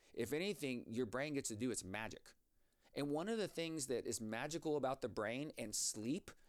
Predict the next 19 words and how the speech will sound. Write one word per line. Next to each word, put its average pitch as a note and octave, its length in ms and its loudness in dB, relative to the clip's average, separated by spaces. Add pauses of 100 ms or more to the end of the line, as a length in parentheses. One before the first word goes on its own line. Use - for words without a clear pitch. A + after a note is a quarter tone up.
as A#2 160 2
a A2+ 60 2
whole C3+ 340 2
when C#3+ 100 0
it - 100 -6
comes C#3+ 260 -2
to - 40 -4
detoxification B2 1000 0 (440)
is C3+ 180 2
that C#3+ 140 4
sleep - 460 0
provides C#3 460 0
us C#3+ 200 2
with A#2+ 240 0
possibly D3+ 540 0
the A#2+ 120 0
most B2+ 260 2
important D3+ 500 -2
antioxidant A2+ 960 0